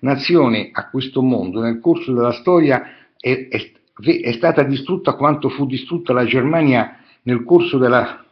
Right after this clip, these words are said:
della seconda guerra mo-, mondiale,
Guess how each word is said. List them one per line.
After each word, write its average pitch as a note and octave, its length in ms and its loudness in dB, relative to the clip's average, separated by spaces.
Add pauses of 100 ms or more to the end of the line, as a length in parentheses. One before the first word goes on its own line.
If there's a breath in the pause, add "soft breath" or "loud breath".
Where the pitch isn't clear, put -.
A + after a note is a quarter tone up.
(360 soft breath)
della C3 220 0
seconda C#3 440 2
guerra C#3 340 2
mo-, B2+ 240 -2
mondiale, B2 1000 0